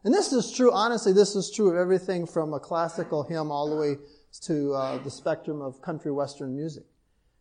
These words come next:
Um, the lyrical content is trying to communicate something. It engages us. And when we listen to it, it's one thing. When we find ourselves singing, we sing, we only sing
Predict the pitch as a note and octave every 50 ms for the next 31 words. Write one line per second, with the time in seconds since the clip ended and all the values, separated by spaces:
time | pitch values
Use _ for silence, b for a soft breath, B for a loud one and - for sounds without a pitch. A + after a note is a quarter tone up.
0 | _ _ - - C3 C3 C3 B2+ B2+ B2+ C3 C#3 C#3 C3+ C#3 E3 F#3 G3 G3+ F#3+
1 | G3 F3+ D#3+ E3 - F3 E3 D#3 D3+ - E3+ D#3+ D#3+ D3 - D#3+ D#3 - - E3+
2 | D#3 D#3 D3+ D3 - - D#3+ D#3 D#3+ D#3 D#3 D#3 E3 D#3+ C#3+ D3+ - D#3 D3 C#3+
3 | C#3 - D#3 D3 C#3+ C3+ B2+ B2 B2+ B2 B2+ C3+ C#3 D3+ D3+ C#3+ D#3 D3 D3 D3+
4 | D3+ D3 C#3+ D3 - C#3 C3 C3 C3+ C3+ C#3 C#3+ D#3 F3 F3+ F3+ F3 B B B
5 | B B F#3+ A#3+ E4+ E4+ - A3+ G3 - - G3 F#3 E3+ E3 - - F3+ F#3 G3
6 | G#3 G3 G3 D#3 C#3+ C#3+ D3 D#3 D3+ - - F3+ F3+ F#3 F3 F3+ E3+ F3 F3 F#3
7 | D#3+ D#3 D#3+ - - - G3 F#3+ F3+ D#3+ D3 C#3 C#3+ C#3 - - - C4 D4+ D4
8 | - - F3 A3+ C4+ C4 A#3 A#3 A#3 A#3 A3 G#3 G#3 F#3+ G3 - - - - -
9 | - F#3 E3+ C#3+ B2 A#2+ C3 C#3 C#3+ D#3+